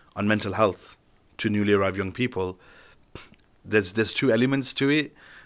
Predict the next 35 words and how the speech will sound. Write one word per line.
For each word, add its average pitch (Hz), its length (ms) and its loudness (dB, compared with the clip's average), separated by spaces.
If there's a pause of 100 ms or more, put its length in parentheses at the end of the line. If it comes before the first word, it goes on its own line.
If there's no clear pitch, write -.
There's 104 200 2
one, 117 600 4 (1080)
depending 135 400 2
on 110 240 2
what 110 280 2 (720)
part 113 260 6
of 107 100 6
the 104 80 2
world 104 360 6
that 95 100 -2
young 107 160 -2
person 101 300 -10
is 95 80 -8
from. 101 420 -2 (380)
So, - 160 -10
for 110 120 0
example, 104 280 2
if 98 60 -8
it's - 80 -6
the 104 40 -4
Middle 101 360 -2
East 104 360 -4
or, 92 180 -4
or 87 140 -8
Southeast 95 420 -8
Asia, 95 440 -2 (420)
there's 95 160 -4
this 104 140 -4
whole 107 200 2
taboo 104 640 -2 (800)
a-, 101 120 -4
around 101 600 2
mental 101 300 -4
health, 101 160 0
so 95 260 -2